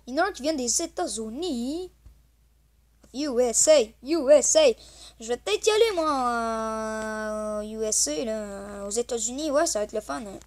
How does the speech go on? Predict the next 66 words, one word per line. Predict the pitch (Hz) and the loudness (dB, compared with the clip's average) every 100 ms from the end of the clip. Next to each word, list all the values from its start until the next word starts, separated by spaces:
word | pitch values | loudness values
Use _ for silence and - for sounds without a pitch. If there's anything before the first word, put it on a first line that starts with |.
| - _ | -20 _
J'ai | - | -4
hâte. | 247 247 - _ _ _ _ - - | -4 -4 -18 _ _ _ _ -20 -18
Sauf | - 220 | -10 -10
que | - 220 220 214 | -8 -6 -4 -4
je | 220 | -4
sais | 226 262 | -4 -4
pas | - | -6
passer. | - 233 - - | -6 -4 -4 4
Oh, | 440 262 | 4 4
le | |
record | 202 175 320 | -2 -4 -4
personnel, | - 247 262 302 | -4 -4 -4 -4
là. | 233 214 - - - _ - - - - | -6 -10 -18 -20 -20 _ -20 -20 -20 -12
Vingt-quatre. | 226 220 - - | -10 -10 -10 -8
Euh, | 233 226 | -6 -4
fait | 226 | -4
que | - | -6
c'est | 226 | -4
ça, | - 254 | -2 -2
ouais. | 220 240 208 208 | -2 -6 -6 -8
Je | 208 | -4
vais | |
vous | 233 | -2
faire | - 311 | 2 2
des | 277 | 2
petites | 294 - 247 | -6 -6 -8
vidéos | 240 226 262 247 | -10 -8 -4 -2
là-bas, | 202 180 - - - 208 | -2 -4 -8 -10 -12 -4
de | 226 | 0
là-bas. | 220 202 196 - | 0 -2 -8 -10
Fait | 226 | -14
que | - - | -16 -12
c'est, | - - - - - | -12 -12 -20 -20 -20
c'est | - | -20
le | - _ | -20 _
fun. | - - _ _ _ _ _ _ _ _ _ _ _ - | -20 -20 _ _ _ _ _ _ _ _ _ _ _ -2
Oui, | 339 381 | 0 0
parce | 277 262 | 0 0
que, | 269 254 247 240 | 2 6 6 4
à | |
un | |
moment | 254 | 2
donné, | 262 269 339 | 4 6 4
il | 392 | 0
y | |
a | 285 | 0
une | 240 | 0
semaine | - 320 339 | 0 0 -2
où | 277 | -4
c'est | 262 | -6
que | 240 | -8
j'ai | 226 240 | -10 -8
pas | - | -8
fait | 247 233 | -8 -8
de | 226 | -8
vidéo. | 220 294 370 | -4 -2 -2
Vous | 226 | -4
vous | |
souvenez, | 214 226 226 277 | -10 -10 -8 -2
entre | 269 277 285 | 0 0 -2
les | 233 226 | -6 -4
quarante | 226 226 254 262 | -2 -2 -4 -4
et | 262 | -4
les | 262 | -2
cinquante | - 208 202 202 | -4 -4 -8 -8
abonnés. | 202 214 294 | -8 -8 -10